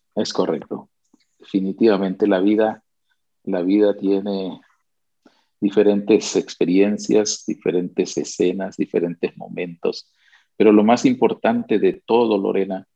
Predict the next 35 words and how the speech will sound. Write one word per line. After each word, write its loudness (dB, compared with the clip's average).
es -2
que 2
en 0
medio 4
del 4
dolor, 4
de 4
la -2
tristeza, 0
de 0
la 0
alegría, 0
de -2
la -2
abundancia, -2
de 0
la -2
escasez, -2
Dios 4
está -2
con -6
nosotros. -12
Dios 4
está -6
con -16
nosotros. -12
Su -6
promesa 2
de 2
estar -2
con -4
nosotros -6
todos 4
los -4
días 0